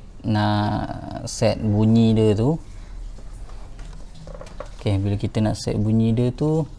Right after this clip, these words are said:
ah, kena ada seorang kat dalam, tekan minyak. Lepas tu, seorang kat sini untuk adjust ni.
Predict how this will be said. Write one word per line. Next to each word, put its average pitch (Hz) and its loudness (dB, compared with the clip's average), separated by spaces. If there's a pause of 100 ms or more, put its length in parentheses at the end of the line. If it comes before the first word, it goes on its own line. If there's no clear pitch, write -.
(880)
ah, 104 0
kena 104 2
ada 104 2
seorang 107 4
kat 104 4
dalam, 110 2 (400)
tekan 107 2
minyak. 120 0 (720)
Lepas 101 -2
tu, 143 0 (640)
seorang 110 2
kat 107 0
sini 139 4
untuk 113 0
adjust 104 0
ni. 95 -4